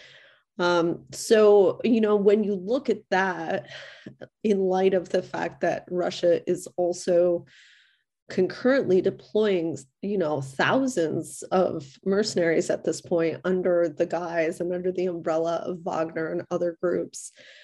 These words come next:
it really does, uh, sort of call into question,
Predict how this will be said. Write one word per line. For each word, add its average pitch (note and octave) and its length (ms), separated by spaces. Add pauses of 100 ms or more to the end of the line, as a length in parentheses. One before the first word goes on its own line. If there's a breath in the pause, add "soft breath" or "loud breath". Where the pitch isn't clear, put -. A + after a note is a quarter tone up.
(240 loud breath)
it G#3 160
really G#3+ 380
does, F3+ 920
uh, - 480 (220)
sort G#3 240
of F#3 100
call G3 300
into F#3 160
question, F#3 880